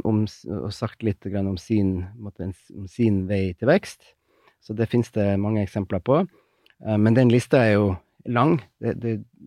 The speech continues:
det på å si, i alle, alle mulige valg man kan ta innenfor markedsføring, så finnes det noen valg som vil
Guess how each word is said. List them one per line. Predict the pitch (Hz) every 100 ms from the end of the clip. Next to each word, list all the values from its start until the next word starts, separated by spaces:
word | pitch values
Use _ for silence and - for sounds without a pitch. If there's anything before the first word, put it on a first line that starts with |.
| _ _ _
det | 98
på | 117
å | 117
si, | 113 - _ _ _ _ _ _
i | 143 -
alle, | 151 156 - - -
alle | - 185 143
mulige | 135 147 123 117
valg | 123
man | 107 95
kan | - 113
ta | 104 139 135 -
innenfor | - 113 - 107
markedsføring, | 110 - 123 120 156 139 _ _ _ _ _
så | _ 117
finnes | - 127 -
det | 113 107
noen | 113 120 104
valg | 101 95
som | - 95
vil | 95